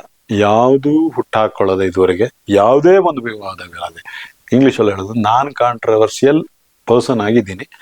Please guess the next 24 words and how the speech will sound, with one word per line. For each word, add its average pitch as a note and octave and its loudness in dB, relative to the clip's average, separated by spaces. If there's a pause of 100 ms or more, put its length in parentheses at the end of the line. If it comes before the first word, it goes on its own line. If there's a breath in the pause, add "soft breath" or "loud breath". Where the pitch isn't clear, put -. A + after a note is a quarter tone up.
(360 soft breath)
ಇನ್ನು F3+ 2
ಮುಂದೆ C#3 0
ಅದೇ A2+ 2
ತರ G2 -4 (140)
ಸಮಾಜ F#2+ -4
ಸೇವೆಯಲ್ಲಾಗ್ಲಿ, G2+ -2
ಎಲ್ಲಿ G#2 -2
ಆಗ್ಲಿ, F2+ -8 (480 loud breath)
ಅವರು B2+ 2
ಇವರು G#2 0
ಅಂತ G#2 -4
ನೋಡಲ್ಲ, - -4
ಮನುಷ್ಯ B2+ 0
ಜನಾಂಗ G2+ -2
ಅಂತ F#2 -6
ನೋಡಿ A#2 0 (380)
ಎಲ್ರಿಗೂ E3+ 0
ನಾನು G#2+ -8 (300 loud breath)
ನನ್ನ C#3 -2
ಕೈಯಲ್ಲಾದಷ್ಟು A2+ -4
ಹೆಲ್ಪ್ B2+ -6
ಮಾಡ್ತೀನಿ. - -16 (360)
ಈಗ B2 4
ರಾಜ್ಯದಿಂದ B2+ 2